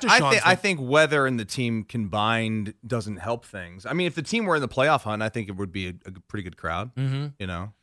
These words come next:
Speaker 2: But they're out of it. It's over.
Speaker 1: Well, no, they still have a one percent chance.
Speaker 2: Yeah, it's over.
Speaker 1: They, they, they have a one percent chance. Two one six.
Speaker 2: Like I said,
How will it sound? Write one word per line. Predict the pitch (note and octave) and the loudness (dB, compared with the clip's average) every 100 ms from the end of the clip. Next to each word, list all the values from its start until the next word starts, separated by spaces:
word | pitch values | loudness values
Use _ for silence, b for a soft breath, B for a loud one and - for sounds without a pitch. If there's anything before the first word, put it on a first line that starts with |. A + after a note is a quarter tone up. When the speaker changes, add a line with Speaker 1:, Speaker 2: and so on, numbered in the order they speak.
| _ _ - | _ _ -6
Speaker 2:
But | C3 | 0
they're | E3 | 2
out | B3+ | 2
of | G2 | -2
it. | |
It's | G2 | -2
over. | F3+ A2+ F2+ _ _ _ _ _ _ _ _ _ _ - | -4 -4 -14 _ _ _ _ _ _ _ _ _ _ -2
Speaker 1:
Well, | D3 | 0
no, | D3+ F#3 D#2+ | 2 2 0
they | G#2+ | -6
still | - C3 | -4 -4
have | B2 | -4
a | A#2+ | -2
one | B2+ A#2+ | -4 -4
percent | A#2+ - G#2 | -6 -4 -6
chance. | - B2+ F#2+ B1+ | -4 -6 -6 -4
Speaker 2:
Yeah, | F#3+ F#2 _ | -4 -6 _
it's | A#2+ - | -10 -6
over. | B2+ - _ _ - | -6 -6 _ _ -12
Speaker 1:
They, | C#3 | -10
they, | C3+ G#2+ | -10 -10
they | B2+ | -4
have | B2 B2 | -2 0
a | |
one | A#2+ C3 | -2 0
percent | C3+ C3 C#3 | -2 -2 -2
chance. | F3 G3 - - _ _ _ _ _ _ _ _ _ _ _ _ _ _ - | -2 -4 -6 -20 _ _ _ _ _ _ _ _ _ _ _ _ _ _ 0
Two | A3+ | 2
one | C4 | 4
six. | D3 | 4
Speaker 2:
Like | C#3 | 4
I | |
said, | C3+ E3+ F#2 | 4 2 -4